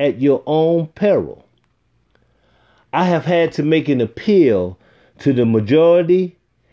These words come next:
and powerful people. Believe it or not, this might not be just white folks. Power and wealth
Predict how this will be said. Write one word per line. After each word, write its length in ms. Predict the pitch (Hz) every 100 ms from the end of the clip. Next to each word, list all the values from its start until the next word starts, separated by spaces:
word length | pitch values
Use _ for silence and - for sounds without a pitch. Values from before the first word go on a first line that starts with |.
| _ -
and 240 | 135 113
powerful 540 | - 160 151 156 - 180
people. 540 | - 165 92 78 67 _ _ _ _ _ _ _
Believe 340 | 131 135 190 185
it 120 | 165
or 120 | 135
not, 440 | 135 170 143 78 - _ _ -
this 320 | 175 165 123
might 340 | 147 170 -
not 420 | 131 156 151 131 127
be 280 | 170 131
just 320 | 98 147 151 170
white 320 | 185 170 -
folks. 420 | 87 - _ _ _ _ _ _ _ _
Power 600 | - 196 208 185 165 147 - -
and 300 | 139 120 107
wealth 460 | 180 165 98 -